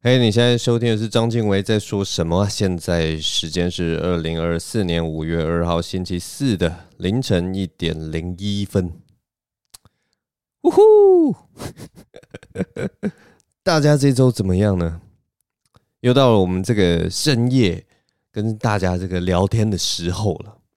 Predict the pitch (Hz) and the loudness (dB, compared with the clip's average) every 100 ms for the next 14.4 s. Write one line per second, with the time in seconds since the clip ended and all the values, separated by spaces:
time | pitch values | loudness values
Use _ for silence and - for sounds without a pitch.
0 | _ _ _ _ _ _ - 92 92 92 | _ _ _ _ _ _ -4 0 0 0
1 | 87 92 87 85 85 - 104 95 95 92 | -2 0 -2 -2 -4 -2 0 0 -2 -2
2 | 82 87 82 - 98 95 87 80 - - | -2 -4 -4 -6 -2 0 0 -2 -6 -6
3 | 101 95 95 92 - - - 110 98 92 | -4 -2 -2 -4 -8 -10 -2 -2 0 -4
4 | 98 _ 202 123 95 98 90 107 - - | -6 _ -4 -4 -6 -6 -4 -4 -6 -4
5 | 117 - 139 120 - _ _ _ _ _ | -4 -4 -6 -8 -12 _ _ _ _ _
6 | _ _ 110 92 90 85 92 110 101 104 | _ _ -4 -2 -2 -2 -2 0 0 -2
7 | - 185 113 95 95 123 113 95 95 92 | -2 -2 0 -2 0 2 2 0 -2 -4
8 | 101 98 131 - 110 101 - 110 90 98 | -6 -2 -2 2 0 0 -2 -4 -2 -4
9 | 85 - 92 101 107 117 113 107 92 - | -4 -6 -8 -8 -8 -4 0 0 0 -6
10 | _ _ _ _ _ _ _ _ _ _ | _ _ _ _ _ _ _ _ _ _
11 | - 104 131 139 135 123 92 90 135 104 | -8 -2 2 2 4 2 0 0 2 2
12 | 90 98 95 107 - 101 87 87 85 85 | 2 0 0 -2 -2 -4 -2 -4 0 0
13 | 92 120 - 90 82 82 82 85 - - | -2 -4 -4 -4 -4 -4 -4 -4 -4 -2
14 | 107 117 117 113 | 0 0 -2 -4